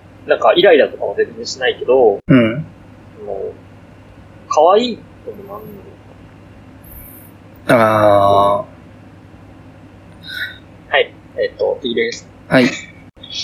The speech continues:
Speaker 1: えー、第三からね、コタさんと付き合う人は毎回帽子かぶろ。あ、でもコーディネートも厳しそうって書いてる。あ、ですね、寝癖直す時間ないんだったらマジ帽子かぶれよ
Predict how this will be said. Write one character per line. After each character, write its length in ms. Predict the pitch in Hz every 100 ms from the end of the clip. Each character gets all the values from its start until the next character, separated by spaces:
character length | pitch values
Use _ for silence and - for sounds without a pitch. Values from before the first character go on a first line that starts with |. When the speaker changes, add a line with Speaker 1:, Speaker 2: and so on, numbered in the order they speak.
| - - - - - -
Speaker 1:
え 360 | 113 107 101 104
ー、 40 |
第 120 | 175 -
三 200 | 117 -
か 120 | 104
ら 160 | -
ね、 200 | 104 107 -
コ 100 | -
タ 120 | 214
さ 100 | 151
ん 80 | 113
と 120 | 107
付 120 | -
き 100 | 131
合 40 | 117
う 60 |
人 100 | -
は 80 | 101
毎 160 | 110 131
回 180 | 131
帽 140 | 123 131
子 80 | -
か 140 | 127
ぶ 80 | 127
ろ。 180 | 127 - - - - -
あ、 220 | 147 -
で 100 | 147
も 100 | -
コ 280 | 151 165 170
ー 60 |
デ 80 | 165
ィ 20 |
ネ 140 | 170 175
ー 100 | -
ト 60 |
も 60 | - -
厳 240 | - -
し 120 | -
そ 160 | - 453
う 40 |
っ 20 | -
て 180 | -
書 60 | -
い 20 |
て 60 | -
る。 40 | - - - - - - -
あ、 240 | 143 - - - - - - - - -
で 160 | -
す 80 | -
ね、 400 | 110 101 98 - 131
寝 200 | 170 190
癖 640 | 240 - 269 254 - -
直 220 | 175 196 233
す 140 | 147
時 120 | 123
間 200 | 139 120
な 80 | 127
い 60 | 113
ん 20 |
だ 60 |
っ 40 | -
た 80 | 104
ら 80 |
マ 80 | 113
ジ 140 | - -
帽 160 | 135
子 80 | -
か 100 | -
ぶ 100 | 143
れ 100 |
よ 40 | 107